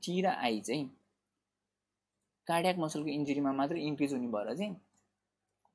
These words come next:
we use this, किनकि कार्डियाक मसल इन्जुरीमा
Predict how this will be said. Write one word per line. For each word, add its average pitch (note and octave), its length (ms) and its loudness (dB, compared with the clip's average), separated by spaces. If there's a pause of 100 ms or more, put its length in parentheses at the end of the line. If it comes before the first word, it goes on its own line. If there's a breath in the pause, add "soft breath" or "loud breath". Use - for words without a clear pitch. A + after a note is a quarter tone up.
(100)
we C#3+ 120 4
use B2 280 2
this, G#2 140 -2 (600)
किनकि B2+ 280 -2 (180)
कार्डियाक B2+ 260 4
मसल A#2+ 200 -4
इन्जुरीमा A#2+ 340 -2